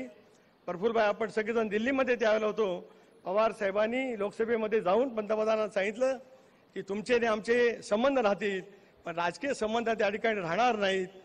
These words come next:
आम्ही तुमची वाटचाल राजकीयदृष्ट्या वेगळी आहे, आमची वाटचाल त्या ठिकाणी वेगळी आहे. चाळीस वर्षाच्या प्रदीर्घ कालावधीच्या नंतर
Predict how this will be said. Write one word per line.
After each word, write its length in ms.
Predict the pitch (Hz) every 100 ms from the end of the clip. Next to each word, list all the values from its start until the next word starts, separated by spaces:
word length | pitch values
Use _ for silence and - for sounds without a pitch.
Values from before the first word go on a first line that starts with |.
| - -
आम्ही 280 | 170 226 226
तुमची 340 | 214 208 233
वाटचाल 400 | 202 196 233 226
राजकीयदृष्ट्या 580 | 202 190 240 214 196 226
वेगळी 260 | 202 208 254
आहे, 240 | 202 180 - - -
आमची 280 | 170 185 277
वाटचाल 380 | 247 - 233 226
त्या 140 | 214
ठिकाणी 240 | 196 208 208
वेगळी 260 | 170 165
आहे. 180 | 156 131 - - - _ _ -
चाळीस 460 | 196 220 277 262
वर्षाच्या 460 | 240 226 247 247 247
प्रदीर्घ 420 | 240 220 233 240
कालावधीच्या 640 | 240 220 233 233 233 233 226
नंतर 440 | 226 226 196 151